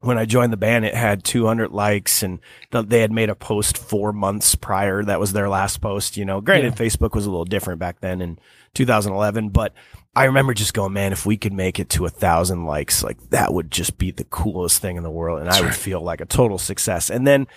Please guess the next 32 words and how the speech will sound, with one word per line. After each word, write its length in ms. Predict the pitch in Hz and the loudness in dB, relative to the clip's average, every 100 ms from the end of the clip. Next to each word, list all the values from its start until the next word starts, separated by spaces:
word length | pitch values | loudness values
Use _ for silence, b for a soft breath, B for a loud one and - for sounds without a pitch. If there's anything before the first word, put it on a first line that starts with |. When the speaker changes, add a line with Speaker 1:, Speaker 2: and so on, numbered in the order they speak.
| b b b | b b b
Speaker 1:
then 120 | 156 | 2
you 100 | 151 | 4
hit 200 | 143 214 | 4 4
that, 240 | 139 110 - | 4 2 0
and 120 | 113 | -6
I'm 80 | 104 | -6
like, 220 | 104 95 - | -10 -14 -14
"Well, 140 | 135 | -8
no, 340 | 143 180 196 165 b b b b | -2 2 2 0 b b b b
you 100 | 127 143 | 0 4
know 120 | 160 | 4
what? 360 | 156 175 - - _ | 4 4 2 -6 _
Like, 180 | - 113 _ | -12 -12 _
that's 220 | 117 120 | -2 0
not 200 | 131 127 | 0 0
enough. 340 | 127 160 165 - | 0 0 0 -2
Let's 180 | 117 | -4
go, 160 | - 131 | 2 2
let's 220 | - 120 | 2 -2
go 100 | - 120 | 0 -2
for 140 | 120 | -2
two," 400 | - - 156 60 - _ | -4 -2 -2 -4 -16 _
you 160 | - 113 | -4 0
know? 220 | 113 127 | 2 2
And 180 | 110 131 | 2 2
it, 100 | 131 | 2
it's 200 | 131 - | 0 2
always 300 | 135 160 160 | 4 6 4
been 240 | 143 151 147 | 4 4 4
that 300 | 131 104 - | 2 0 -2
game 360 | 117 123 135 | 0 2 2
of, 240 | 110 98 | 0 -4